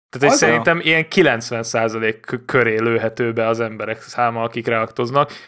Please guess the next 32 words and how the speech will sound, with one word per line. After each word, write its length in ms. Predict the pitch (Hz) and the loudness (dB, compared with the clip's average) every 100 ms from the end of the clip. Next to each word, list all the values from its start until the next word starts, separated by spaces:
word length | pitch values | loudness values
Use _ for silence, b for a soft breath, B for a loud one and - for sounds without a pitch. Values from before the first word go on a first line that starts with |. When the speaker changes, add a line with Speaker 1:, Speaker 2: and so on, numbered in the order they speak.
| B | B
Speaker 1:
Kilenc 380 | 185 151 117 113 | 2 4 2 -2
százalék 560 | 117 113 117 117 120 | 0 0 2 -2 2
Angular, 500 | 127 135 143 143 143 | 0 4 4 4 4
és 160 | 139 - | 2 2
az 140 | 123 | 2
a 60 | 139 | 2
no-, 220 | 143 147 | 2 0
az 200 | 127 127 | 0 2
egy 180 | 131 - | -2 -2
százalék 480 | - 113 117 123 120 | -2 -2 0 -4 -4
meg 100 | 120 | -2
megoszlik 520 | 123 113 - 120 117 | -2 -2 -4 -6 0
a 320 | 120 117 117 B B | 2 2 -2 B B
maradék 480 | 143 143 127 127 127 | 0 2 4 2 2
nis, 480 | 131 123 - - - | -2 -2 -2 -4 -6
ö, 300 | 131 117 120 110 | -12 -8 -8 -8
figurák 520 | - 123 113 107 110 | -4 -2 0 0 -4
között, 420 | - 113 107 - 117 | -4 -6 -6 -6 -8
akik 300 | 110 110 - | -6 -10 -10
meg 220 | 104 107 | -12 -12
nem 160 | 104 - | -12 -12
tudom, 200 | 110 104 | -12 -12
mit 120 | 107 | -14
csinálnak. 720 | - 107 104 104 107 - _ | -14 -10 -8 -6 -8 -12 _
Nem 200 | - 127 | -6 -4
tudom 160 | 120 123 | 0 0
most 200 | 123 123 | 0 0
mi 140 | 139 127 | 2 2
az 100 | 117 | 2
aktuális 600 | 120 - 113 107 107 - | 0 0 0 0 -2 -2
nis, 340 | 151 190 - | 2 2 2
de 380 | 139 131 123 | 2 2 2